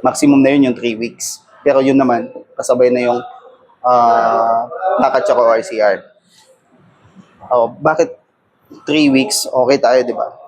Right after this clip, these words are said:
Bakit yung iba, umaabot ng two months, three months?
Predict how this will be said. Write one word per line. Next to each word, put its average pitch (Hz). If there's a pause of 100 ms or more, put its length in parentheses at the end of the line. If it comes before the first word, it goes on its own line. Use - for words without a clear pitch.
(180)
Bakit 135
yung 139
iba, 113 (560)
umaabot 131
ng 127
two 139
months, 123
three 113
months? 110